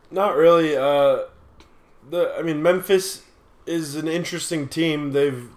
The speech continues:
I think they're in the lead of their division at ten and five right now. Team really nobody expected at the beginning of the year to be this good.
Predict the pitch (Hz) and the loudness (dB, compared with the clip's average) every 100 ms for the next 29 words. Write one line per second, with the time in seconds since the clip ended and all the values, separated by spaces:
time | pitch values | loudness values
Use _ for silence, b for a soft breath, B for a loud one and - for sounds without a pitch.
0 | _ - - _ _ - 143 175 190 165 | _ -20 -20 _ _ -8 -4 -4 -2 -2
1 | 135 - - 147 170 127 117 139 185 180 | -2 -4 -12 -10 -6 -6 -6 -6 -4 -2
2 | 170 139 120 139 131 113 110 b b b | -2 -4 -4 -4 -4 -8 -12 b b b
3 | b _ - 131 127 - - - 160 175 | b _ -4 -4 -4 -10 -20 -4 -2 0
4 | 170 147 147 139 127 120 123 127 120 123 | -2 -2 4 4 4 0 -2 -4 -6 -8
5 | b b - 202 196 196 156 147 170 165 | b b -8 -2 2 4 4 2 2 0
6 | 165 156 156 - - - - - 165 - | 0 -2 -6 -12 -14 -10 -4 -2 -2 -4
7 | 160 160 139 127 120 143 156 143 147 143 | -10 -10 -12 -12 -8 -6 -6 -6 -8 -8
8 | 143 131 135 131 131 - 131 160 208 | -8 -8 -8 -8 -10 -10 -6 -6 -6